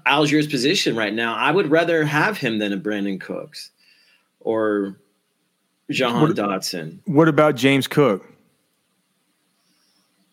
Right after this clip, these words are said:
Speaker 2: Now that Dam-, now that, now that Damian Harris is in Buffalo.
Speaker 1: I mean, I see that that's probably closer to where, that's where I would start, you know, having to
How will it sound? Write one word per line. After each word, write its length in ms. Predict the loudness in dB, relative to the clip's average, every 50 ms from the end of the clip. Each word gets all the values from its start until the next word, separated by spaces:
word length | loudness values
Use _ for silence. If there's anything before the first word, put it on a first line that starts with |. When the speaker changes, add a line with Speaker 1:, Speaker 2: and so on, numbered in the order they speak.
| _ _ _ _ -4 0
Speaker 2:
Now 160 | 2 2 4
that 100 | 2 2
Dam-, 480 | 2 4 4 4 2 0 -4 -10 -14 -6
now 180 | -2 2 2 2
that, 360 | 2 0 -2 -4 -14 -10 -2
now 160 | 0 2 2
that 120 | 2 2 2
Damian 260 | 2 2 2 2 2
Harris 260 | 2 2 0 0 -2
is 100 | -4 -4
in 120 | -4 -2 -2
Buffalo. 500 | -2 -4 -4 -6 -6 -6 -6 -6 -8 -14 _ _ _ _ _ _ _ _ _ _ _ _ _ _ _ _ _ _ _ _ _ _ _ _ _ _ _ _ _ _ _ _ _ _ _ 0
Speaker 1:
I 60 | 2
mean, 180 | 2 4 4 2
I 140 | 2 2 0
see 200 | 2 2 2 4
that 260 | 4 2 2 2 2
that's 260 | 2 2 2 0 -8
probably 480 | -6 -2 -2 0 2 2 2 0 -2 0
closer 380 | 0 0 0 2 0 0 -2
to 100 | 0 0
where, 440 | 2 2 2 2 0 -2 -4 -8 -16 _ _ _ _ _ _ _ _ _ _ _ _ _ _ _ _ _ _ -20 -20 -20 -20 _ _ _ _ _ _ _ _ _ _ _ _ _ _ _ _ _ _
that's 220 | 0 0 0 2
where 140 | 2 2 2
I 80 | 2 2
would 180 | 0 0 -2
start, 400 | 0 0 0 0 0 -2 -4 _ -4
you 120 | 0 0 0
know, 200 | 0 0 -2 -2
having 360 | -2 -2 -2 0 -2 -2 -2
to 320 | -2 -2 -2 -2 -2 -6